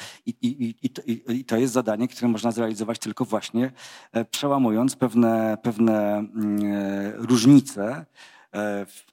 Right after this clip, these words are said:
etniczne w tym wypadku, ale też statusowe. Mamy obywateli, prawda, miejscowych pra-, pracowników i, i tych migrantów, e, które są korzystne, ale tylko i wyłącznie dla kapitału, który chętnie korzysta z migranckiej siły roboczej, dopóki ona,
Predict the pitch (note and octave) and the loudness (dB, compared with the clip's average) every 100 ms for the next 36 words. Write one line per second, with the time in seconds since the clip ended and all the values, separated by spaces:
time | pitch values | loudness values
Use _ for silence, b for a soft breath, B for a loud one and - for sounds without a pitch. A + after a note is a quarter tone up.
0 | - - C3 A#2+ - - G2+ F#2 - F2 | -16 4 4 4 -4 -6 -6 -4 -6 -8
1 | - A2+ G#2 A2 - A2+ A2+ - F2+ F#2 | -6 -6 -4 -6 -4 -6 -4 -4 -4 -6
2 | F#2 F2 F2+ F2 F2+ F#2 - G2+ F2 - | -8 -10 -10 -12 -10 -8 -6 -8 -8 -14
3 | F2 - F2 F2 E2+ B B - A2 - | -18 -10 -8 -8 -12 B B 0 0 0
4 | G#2+ G2 A2 G2+ G2+ G2 F#2 G2 G2+ G2 | -6 -6 -10 -12 -14 -14 -10 -6 -6 -4
5 | G2 - - - - - G#2+ F#2+ G2 F2+ | -8 -8 -10 -10 -10 -6 -6 -2 -4 -4
6 | G#2+ C3+ - B B B - G#2+ A2+ A2+ | -6 -8 -12 B B B -8 -4 -2 -4
7 | _ _ _ - - C3 B2+ C3+ C3 A#2+ | _ _ _ -10 -4 -2 -2 -2 0 0
8 | - - A#2 - - A#2+ A#2 A#2 A#2+ B2 | -2 -4 -4 -4 -4 -2 0 -2 -6 -8
9 | B2+ C#3+ D3 A2+ E2+ - G#2 - A#2 A2+ | -6 -4 -2 -2 -4 -10 -12 -6 -4 0
10 | B2+ B2 B2 F3 - F#2+ - F#2+ G2+ G2+ | 0 0 -2 -4 -6 -10 -12 -10 -6 -2
11 | G#2 F#2+ - F#2+ G#2+ G2+ F#2+ F#2 C3 B2+ | -2 -2 -4 -6 -4 -4 -2 -4 -4 -6
12 | - G2 C3 G2 F#2+ A2+ | -6 -6 -4 -2 -2 -4